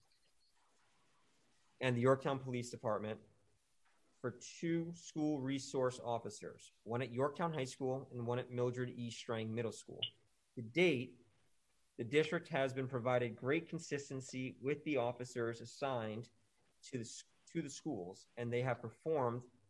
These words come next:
to our highest standard of excellence. It is worth noting that the district does not conduct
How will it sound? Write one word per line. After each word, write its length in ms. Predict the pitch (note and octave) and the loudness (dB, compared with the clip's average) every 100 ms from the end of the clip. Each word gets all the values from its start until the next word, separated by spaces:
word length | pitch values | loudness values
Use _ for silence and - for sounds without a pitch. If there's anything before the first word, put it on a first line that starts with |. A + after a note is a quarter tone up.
| - | -8
to 120 | C3+ | 2
our 180 | B2 G#2+ | 2 2
highest 600 | - D#3 E3 E3 - - - | 0 4 4 4 -4 -16 -6
standard 360 | D3 C#3+ C#3+ | -4 -2 -2
of 100 | C3+ - | -4 -4
excellence. 540 | C3 - D#2 - - _ _ _ _ _ - | -8 -8 -14 -16 -20 _ _ _ _ _ -6
It 60 | B2+ | -4
is 120 | A#2 | 2
worth 240 | D3 E3+ | 4 4
noting 320 | D#3 F#3 E3 B2+ | 6 6 6 4
that 80 | |
the 80 | A#2+ | 2
district 320 | C3+ D#3 D3 | -2 0 -2
does 180 | C3+ D#3+ | 2 2
not 200 | E3+ D#3+ | 2 -2
conduct 320 | D3+ B2+ B2 | 0 2 2